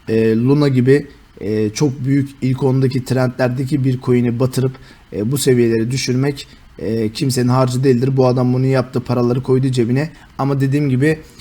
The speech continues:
almış olduğum bir habere göre, e, yakalanması an meselesiymiş. Nerede olduğu anlaşılmış ama,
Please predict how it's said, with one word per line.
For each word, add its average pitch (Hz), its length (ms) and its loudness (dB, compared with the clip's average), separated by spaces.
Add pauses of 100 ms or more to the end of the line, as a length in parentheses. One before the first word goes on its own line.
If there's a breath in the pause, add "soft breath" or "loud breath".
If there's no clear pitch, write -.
(160 loud breath)
almış 131 320 0
olduğum 131 340 4
bir 135 80 4
habere 139 360 4
göre, 139 340 4 (300 loud breath)
e, 113 100 -4
yakalanması 135 720 0
an 143 140 2
meselesiymiş. 131 840 -2
Nerede 139 320 0
olduğu 131 280 -2
anlaşılmış 143 680 -4
ama, 151 360 0